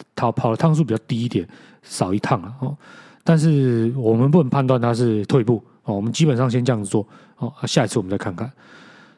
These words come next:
那等到可能隔一周，哦，我再给他做同样的这个测试的时候呢，诶，他十六趟就可以跑到十趟，哦，然后我就跟他讲说：“诶，你看，哦，有的时候球员也会跟我回应啊，说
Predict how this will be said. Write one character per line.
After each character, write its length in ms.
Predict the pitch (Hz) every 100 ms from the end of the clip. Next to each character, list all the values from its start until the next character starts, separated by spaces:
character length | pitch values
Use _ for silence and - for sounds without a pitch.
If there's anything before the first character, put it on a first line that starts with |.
| _
那 100 | 190
等 120 | 160
到 320 | 151 170 151 - _ _
可 100 | -
能 80 | 120
隔 160 | 131 131
一 40 |
周， 240 | 139 147 147 - _ -
哦， 240 | 113 104
我 120 | 95
再 180 | 98 156
给 120 | 131
他 140 | 110 117
做 200 | 139 123
同 220 | - 113
样 140 | 120
的 40 | 110
这 100 | 107
个 60 |
测 200 | 110 120
试 120 | 101 107
的 80 |
时 120 | 90 95
候 120 | 92
呢， 140 | 87 - _ _ _ _ _ _ _ _ _ _ _ _ -
诶， 140 | 101 -
他 140 | 175
十 180 | - 139
六 160 | 160
趟 140 | 143 139
就 80 | 127
可 60 |
以 20 |
跑 140 | 120 98
到 60 |
十 220 | 110 - 90
趟， 240 | 104 87 - _ - - _
哦， 140 | - 147 _ -
然 80 | 139
后 80 |
我 40 | 139
就 100 | 131
跟 80 | 131
他 80 |
讲 180 | 120 92
说 160 | 95 123
：“诶， 80 | 117
你 80 | 90
看， 180 | 117 98 _ - - -
哦， 220 | - 104 101
有 100 | 123
的 80 |
时 80 | 127
候 80 | 202
球 180 | - 135
员 80 | 123
也 60 |
会 80 | 131
跟 100 | 151
我 60 | 101
回 180 | 98
应 80 | 107
啊， 60 |
说 80 | 98